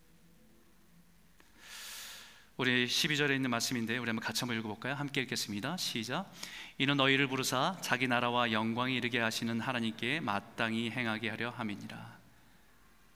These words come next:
우리의 십자가의 사랑과 공의로 하나님의 자녀로 부르신 목적이 바로 여기 있습니다. 하나님 앞에 온전하게, 합당하게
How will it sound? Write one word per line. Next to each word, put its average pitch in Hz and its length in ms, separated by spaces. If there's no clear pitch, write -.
우리의 160 200
십자가의 214 360
사랑과 208 340
공의로 180 380
하나님의 185 320
자녀로 170 360
부르신 180 300
목적이 156 420
바로 139 200
여기 120 180
있습니다. 98 480
하나님 226 400
앞에 156 560
온전하게, 202 960
합당하게 214 1000